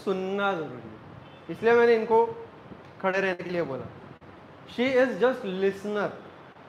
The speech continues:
वो सिर्फ सुन रही है। Getting it? Acting का ये बहुत ही important part है, और जो आगे आने वाला session है,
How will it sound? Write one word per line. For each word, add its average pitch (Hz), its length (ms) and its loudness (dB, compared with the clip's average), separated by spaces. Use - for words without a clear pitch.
वो 190 100 -6
सिर्फ 262 180 -4
सुन 220 440 -2
रही 214 220 0
है। 127 140 -4
Getting 233 340 2
it? 262 100 2
Acting 226 540 0
का 240 220 8
ये 233 140 6
बहुत 175 500 4
ही 214 80 0
important 190 800 0
part 139 260 2
है, - 100 -14
और 185 120 4
जो 185 100 4
आगे 175 280 6
आने 214 200 4
वाला 214 180 4
session 208 360 -2
है, 190 280 -2